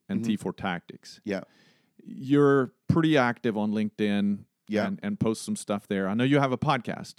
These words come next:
Speaker 2: Mm-hmm.
Speaker 1: Talk a little bit about that.
Speaker 2: So I do a podcast with, it, it's not just active shooter or firearm safety. I've brought in a weight loss doctor. I've brought in a psychiatrist, um, nutritionist. We've had, uh, somebody on there that preps, you know, a prepper.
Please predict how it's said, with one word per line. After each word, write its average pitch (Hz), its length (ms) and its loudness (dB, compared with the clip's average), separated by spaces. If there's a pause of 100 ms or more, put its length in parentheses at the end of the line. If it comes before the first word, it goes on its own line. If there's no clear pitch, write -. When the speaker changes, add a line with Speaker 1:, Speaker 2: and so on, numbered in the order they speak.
(160)
Speaker 2:
Mm-hmm. 120 120 -4
Speaker 1:
Talk 170 200 4
a 156 40 0
little 123 180 0
bit 107 120 -4
about 90 220 -8
that. - 180 -10 (640)
Speaker 2:
So 139 260 -2
I 175 80 0
do 170 160 -4
a 113 60 -4
podcast 113 640 -8
with, 92 260 -8
it, 95 140 -6
it's - 180 -10
not 143 160 -8
just - 260 -8
active 92 400 -8
shooter 95 360 -4
or 85 60 -6
firearm 92 360 -8
safety. 95 460 -10 (280)
I've 101 220 -6
brought 98 260 -4
in 92 340 -6
a 85 100 -8
weight 87 280 -6
loss 92 220 -10
doctor. 90 600 -8
I've 87 200 -8
brought 85 260 -4
in 87 160 -8
a 80 160 -10
psychiatrist, 87 1000 -8 (360)
um, 78 520 -6 (220)
nutritionist. 92 880 -8
We've 95 180 -8
had, 85 380 -8
uh, 76 340 -10 (760)
somebody 101 280 -6
on 92 120 -4
there 92 120 -4
that 82 220 -10
preps, - 480 -10
you 92 100 -12
know, 80 100 -8
a 80 40 -10
prepper. 98 540 -8